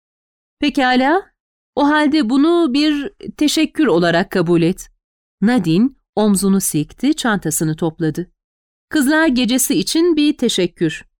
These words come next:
Anlaştık." Elini arka cebine attı, kutusu mühürlü bir disk çıkardı. "Al, ne bu?" Fakat diski eline alır almaz ne olduğunu anladı Nadine. Diski sıkı sıkı tuttu.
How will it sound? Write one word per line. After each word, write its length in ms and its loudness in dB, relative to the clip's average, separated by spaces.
Anlaştık." 540 -2
Elini 360 2
arka 280 0
cebine 340 0
attı, 480 -2
kutusu 440 0
mühürlü 400 2
bir 220 0
disk 340 -4
çıkardı. 580 -4
"Al, 160 0
ne 180 2
bu?" 280 -2
Fakat 360 -2
diski 440 -2
eline 300 2
alır 220 0
almaz 480 0
ne 160 2
olduğunu 360 0
anladı 420 0
Nadine. 360 -4
Diski 360 -2
sıkı 360 -4
sıkı 340 -4
tuttu. 440 -8